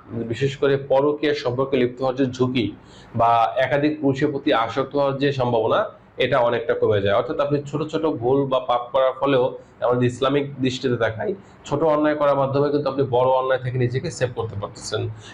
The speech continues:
কারণ হচ্ছে যে সকল নারীরা মাস্টারবেশন করার মাধ্যমে নিজেদের কন্ট্রোলে রাখেন, তারা কিন্তু আসলে কোনো পুরুষের প্রতি আসক্ত হন না বা একাধিক সম্পর্কে সহজে জড়াতে চান না, যেহেতু তাদের চাহিদাটা তারা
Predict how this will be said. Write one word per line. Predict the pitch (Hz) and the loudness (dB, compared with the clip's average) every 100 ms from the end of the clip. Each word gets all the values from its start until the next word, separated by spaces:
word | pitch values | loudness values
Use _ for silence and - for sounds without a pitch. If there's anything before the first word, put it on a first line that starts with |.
| - | 0
কারণ | 143 160 | 2 2
হচ্ছে | 165 170 | 0 0
যে | 151 | 0
সকল | - 151 160 | -2 -2 0
নারীরা | 151 131 139 131 131 - - - | 2 2 2 2 0 -4 -16 -4
মাস্টারবেশন | 120 123 147 143 147 | -2 2 0 2 0
করার | 135 127 | 0 2
মাধ্যমে | 127 123 139 123 | 2 2 2 2
নিজেদের | 123 123 131 123 | 2 2 0 2
কন্ট্রোলে | 120 117 135 | 0 2 2
রাখেন, | 131 120 117 92 - - - | 4 2 0 -4 -6 -12 0
তারা | 123 | 0
কিন্তু | 127 135 135 | 2 0 -2
আসলে | 135 131 | 0 0
কোনো | 131 127 | 0 -2
পুরুষের | 127 127 127 | 2 0 2
প্রতি | 127 123 | -2 0
আসক্ত | 120 117 - 120 135 | 2 2 -4 -8 -4
হন | 139 147 | -2 0
না | 160 | 2
বা | 143 208 - - - | 0 0 -4 -16 -4
একাধিক | 120 123 127 | 0 2 0
সম্পর্কে | 131 127 123 127 127 | 0 -2 -2 -2 -2
সহজে | - 117 117 | -2 0 0
জড়াতে | 113 107 107 107 | 2 2 0 -2
চান | 139 135 | 0 0
না, | 107 | 2
যেহেতু | 123 139 | 0 0
তাদের | 160 165 | -2 -2
চাহিদাটা | 151 156 165 | 0 0 0
তারা | 160 180 302 | 0 0 0